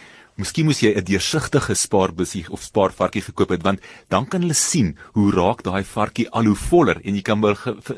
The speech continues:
begin vir hulle sê, maar wat is die opsies wat hulle alles gaan hê om met daai geld te doen eventueel wat besig is om so op te bou? En ek dink dit begin by, begin by die sa-, die, die, die, die, die, die spaarvarkie. Gaan dan aan na die sakgeld kwessie toe.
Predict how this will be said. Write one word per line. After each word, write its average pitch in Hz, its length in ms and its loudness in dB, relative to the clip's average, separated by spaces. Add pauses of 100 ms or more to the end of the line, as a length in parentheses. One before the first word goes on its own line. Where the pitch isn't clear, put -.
(100)
begin 113 260 -2
vir - 20 -8
hulle 139 120 0
sê, 123 360 2 (240)
maar 104 100 0
wat 127 180 0
is 185 120 -4
die 147 160 -10
opsies 220 380 0
wat 147 140 -4
hulle 131 120 0
alles 104 240 -2
gaan 98 180 -2
hê 87 200 2 (180)
om 107 120 -2
met 101 80 0
daai 98 140 2
geld 101 320 -2
te 101 80 -8
doen 95 160 -4
eventueel 92 560 0
wat 90 240 0
besig 98 260 0
is 92 80 -8
om 101 80 -4
so 101 120 -4
op 110 180 -2
te 98 120 0
bou? 85 200 2 (300)
En - 80 -2
ek 190 120 -2
dink 220 120 0
dit 240 120 -4
begin 175 300 2
by, 123 200 2 (160)
begin 170 340 0
by 156 80 2
die 147 180 0 (160)
sa-, - 300 -2
die, 120 260 2
die, 117 160 2
die, 113 140 -2
die, 113 280 -2
die, 113 200 -2
die 107 80 -2
spaarvarkie. 110 680 0 (460)
Gaan 165 260 0
dan 180 180 2
aan 147 140 2
na 143 100 4
die 131 80 0
sakgeld - 540 -2
kwessie 110 340 0
toe. 76 140 -2